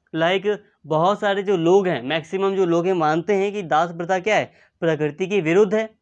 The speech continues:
लेकिन कई सारे समाजों में इसे प्रकृति के समान माना जाता रहा है। बहुत सारे समाज इसे लंबे समय से माना, मानते रहे, हालांकि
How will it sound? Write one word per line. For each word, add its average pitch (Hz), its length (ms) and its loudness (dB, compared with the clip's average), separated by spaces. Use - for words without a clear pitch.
लेकिन 220 260 -2
कई 233 200 0
सारे 226 220 -2
समाजों 185 440 -2
में 220 80 -2
इसे 214 180 -2
प्रकृति 185 520 -4
के 226 240 -2
समान 175 360 2
माना 175 380 0
जाता 180 300 0
रहा 170 240 0
है। 165 240 -10
बहुत 185 240 -2
सारे 190 180 -4
समाज 180 320 -2
इसे 175 300 -6
लंबे 160 320 -2
समय 175 200 -2
से 180 100 -4
माना, 160 440 -2
मानते 151 380 -2
रहे, 160 140 0
हालांकि 156 380 -4